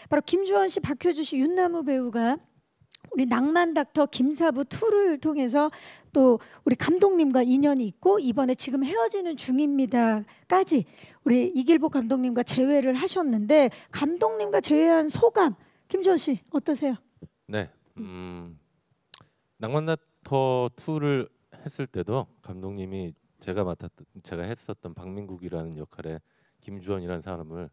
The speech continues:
Speaker 2: 굉장히 깊게 고민을 많이 하셨다는 얘기를 들었습니다. 그리고 많이 아껴주셨고요.
Speaker 1: 음.
Speaker 2: 두 번째 작품을 제안을 했을 때 감사함이 있었지만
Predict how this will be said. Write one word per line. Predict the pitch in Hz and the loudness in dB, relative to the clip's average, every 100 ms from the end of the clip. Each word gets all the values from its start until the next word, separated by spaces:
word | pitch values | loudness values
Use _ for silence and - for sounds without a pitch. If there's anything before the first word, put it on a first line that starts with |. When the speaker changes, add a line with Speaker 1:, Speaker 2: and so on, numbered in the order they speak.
| _ _ _ _ _ | _ _ _ _ _
Speaker 2:
굉장히 | 90 98 | -10 -10
깊게 | - - - - 92 87 | -10 -14 -18 -8 -6 -6
고민을 | - - 98 101 92 80 | -10 -12 -10 -10 -10 -10
많이 | 76 78 | -12 -14
하셨다는 | 95 113 113 104 98 | -14 -16 -14 -14 -12
얘기를 | 78 80 85 - _ _ _ _ - | -12 -12 -12 -14 _ _ _ _ -16
들었습니다. | - 101 - 73 71 80 - | -8 -8 -8 -18 -12 -12 -12
그리고 | - 90 | -14 -12
많이 | 78 85 85 | -10 -10 -10
아껴주셨고요. | 78 - 90 - 78 - 76 71 | -12 -12 -12 -14 -18 -16 -16 -16
Speaker 1:
음. | - _ _ _ _ - 104 | -18 _ _ _ _ -18 -16
Speaker 2:
두 | - | -8
번째 | 139 147 147 | -6 -4 -4
작품을 | 135 107 - 117 117 110 | -4 -8 -12 -8 -8 -6
제안을 | - 101 98 | -8 -8 -8
했을 | 90 - 85 | -10 -12 -18
때 | - 101 117 104 | -10 -6 -6 -10
감사함이 | _ 90 90 92 113 113 117 107 | _ -12 -10 -6 -4 -4 -8 -12
있었지만 | - 80 - 92 | -10 -12 -10 -10